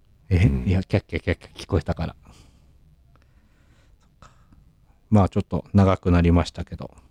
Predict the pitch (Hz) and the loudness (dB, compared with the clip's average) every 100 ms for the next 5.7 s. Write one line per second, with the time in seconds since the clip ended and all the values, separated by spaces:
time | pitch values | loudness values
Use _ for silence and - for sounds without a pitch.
0 | _ _ _ _ - 90 85 82 80 - | _ _ _ _ -2 2 2 2 -4 -4
1 | 87 82 - 85 82 82 80 82 - - | -4 -4 -6 -6 -6 -6 -6 -6 -10 -16
2 | - _ _ _ _ _ _ _ _ _ | -20 _ _ _ _ _ _ _ _ _
3 | _ - 87 85 - 80 78 - - 73 | _ -6 -4 -4 -8 -12 -12 -8 -2 -2
4 | 65 78 78 73 78 78 80 - 78 73 | -4 -2 0 2 0 -4 -6 -12 -12 -8
5 | 73 73 - 98 98 92 90 | -6 -6 0 2 4 4 2